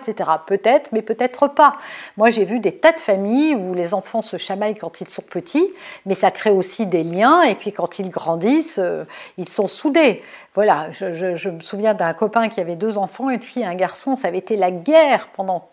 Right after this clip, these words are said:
toute leur jeunesse, et puis vers l'âge de dix-huit, vingt ans,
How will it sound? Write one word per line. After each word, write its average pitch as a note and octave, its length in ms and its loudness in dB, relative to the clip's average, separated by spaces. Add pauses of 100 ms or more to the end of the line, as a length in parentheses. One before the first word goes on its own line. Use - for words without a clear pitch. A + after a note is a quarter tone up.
(100)
toute E4 340 -4
leur F#3 280 0
jeunesse, G#3+ 600 0 (400)
et G3 80 0
puis C4+ 240 0
vers A#3 220 4
l'âge A#3 240 4
de F#3+ 80 0
dix-huit, G#3+ 420 -4
vingt G3 360 -2
ans, A3+ 220 -4